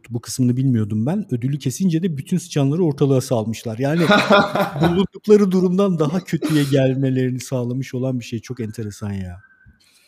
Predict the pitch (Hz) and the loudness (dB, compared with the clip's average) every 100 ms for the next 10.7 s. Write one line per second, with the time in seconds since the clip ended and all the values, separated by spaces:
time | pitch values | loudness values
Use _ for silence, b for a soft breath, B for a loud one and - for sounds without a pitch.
0 | _ - 117 - 135 - 127 113 110 - | _ -8 -6 -2 -2 -2 -4 -2 -4 -4
1 | 104 95 90 - 110 107 98 - 92 110 | -6 -6 -10 -8 -8 -8 -10 -12 -12 -12
2 | - 107 101 104 104 98 107 104 104 - | -12 -12 -10 -8 -8 -8 -8 -6 -8 -8
3 | _ _ _ _ _ _ _ - 101 107 | _ _ _ _ _ _ _ -20 -16 -16
4 | 110 104 _ _ 110 92 - - 123 127 | -16 -20 _ _ -12 -12 -12 -2 2 2
5 | 120 101 98 117 110 - 131 135 131 127 | 2 0 4 4 4 2 2 2 0 2
6 | 127 117 - - 147 160 135 139 131 143 | 2 0 -2 -2 2 2 2 2 0 0
7 | 143 123 160 123 120 127 127 110 127 110 | 0 0 0 -2 -4 -4 -6 -4 -6 -6
8 | - 104 98 95 147 - 123 101 95 - | -8 -8 -8 -6 -4 -2 -2 -2 -8 -10
9 | 98 131 B B B B B B 104 110 | -2 -2 B B B B B B -2 0
10 | 107 107 101 101 113 143 214 | 0 0 -2 -4 0 6 6